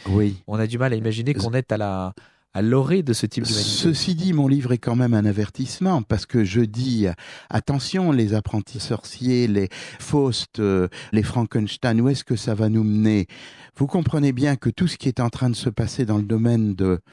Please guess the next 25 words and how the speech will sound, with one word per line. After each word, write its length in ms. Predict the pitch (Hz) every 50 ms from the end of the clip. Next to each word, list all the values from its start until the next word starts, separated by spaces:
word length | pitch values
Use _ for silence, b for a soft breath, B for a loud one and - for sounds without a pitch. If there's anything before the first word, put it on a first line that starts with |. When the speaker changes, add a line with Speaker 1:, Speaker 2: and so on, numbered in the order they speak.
| B B B B B
Speaker 1:
l'éthique, 680 | 104 113 135 - - - - - - - - - - -
comme 180 | - - 98 98
on 100 | 95 95
dit, 280 | 95 95 98 92 - - B B B B B B B -
la 80 | 104
variation 520 | 98 120 127 117 127 127 110 - - 131 117
d'éthique, 380 | 110 110 107 - - 117 -
à 60 | 113
quoi 260 | 101 _ - - 131 123
elle, 180 | 113 104 101 -
elle 140 | - 113 107
aboutit ? 600 | 104 98 98 98 - - - - 98 92 - -
Je 100 | - 98
vais 60 | 127
vous 120 | 139 139 143
donner 260 | 135 147 147 151 147
un 80 | 135 120
simple 320 | - - 170 151 - 156
exemple 380 | 147 135 143 165 190 180 - 139
et 20 |
vous 140 | 113 110 110
comprendrez 560 | - - 123 - - 120 117 110 107 131 127
très, 180 | - - 120 120
très 220 | - - - 120
facilement. 500 | - 120 104 - - 107 113 123 135